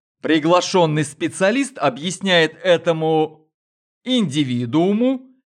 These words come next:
как функционирует закрытый научный объект, и дискутирует с ним о сущем, о планете,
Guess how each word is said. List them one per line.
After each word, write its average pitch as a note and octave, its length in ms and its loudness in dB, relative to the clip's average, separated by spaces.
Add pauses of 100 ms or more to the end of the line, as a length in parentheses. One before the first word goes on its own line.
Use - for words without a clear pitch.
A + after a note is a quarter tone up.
(180)
как C#3+ 320 0
функционирует G3+ 1000 -2
закрытый C#3 760 -4
научный E3 520 -2
объект, D#3+ 720 -4 (260)
и D#3+ 140 4
дискутирует G3+ 920 0
с - 100 -12
ним D#3+ 360 -2
о F3 120 -2
сущем, D#3+ 800 -6 (640)
о C3 220 2
планете, F3+ 800 0